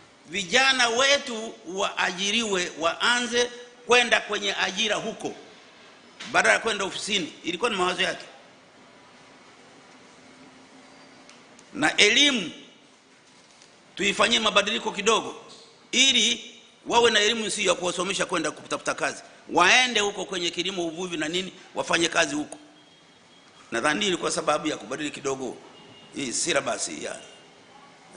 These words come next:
waziri wa elimu, sijui, sijui inatufaa kiasi gani. Na emphasis yote wanayoweka kwenye mashule ya ufundi, maana yake ni hiyo, kukua, kujenga uwezo wa vijana, wa vijana wetu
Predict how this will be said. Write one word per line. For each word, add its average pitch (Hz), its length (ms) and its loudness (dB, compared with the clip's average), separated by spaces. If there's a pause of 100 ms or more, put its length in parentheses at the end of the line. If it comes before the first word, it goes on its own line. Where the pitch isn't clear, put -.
(140)
waziri 143 260 -2
wa 123 140 -2 (200)
elimu, 139 300 -4
sijui, 165 240 0 (100)
sijui 185 200 -6
inatufaa 156 380 -2
kiasi 127 280 -6
gani. 131 180 -6 (360)
Na - 240 2
emphasis 202 600 0
yote 247 360 2
wanayoweka 190 720 -2 (340)
kwenye 165 340 -2 (100)
mashule 185 420 0
ya 175 60 2
ufundi, 170 400 -6 (840)
maana 147 220 2
yake 175 200 0
ni 156 40 -6
hiyo, 156 140 0
kukua, 131 400 -8
kujenga 160 400 -2
uwezo 160 280 -2
wa 127 60 -4
vijana, 135 420 -2
wa 117 120 -4
vijana 120 280 -6
wetu 127 300 -4